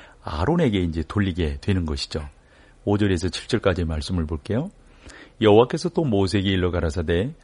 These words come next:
"레위 지파로 나와 제사장 아론 앞에 서서 그에게 시종하게 하라.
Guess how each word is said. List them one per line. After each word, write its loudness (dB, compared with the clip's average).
"레위 4
지파로 0
나와 2
제사장 0
아론 0
앞에 0
서서 -4
그에게 2
시종하게 -2
하라. -6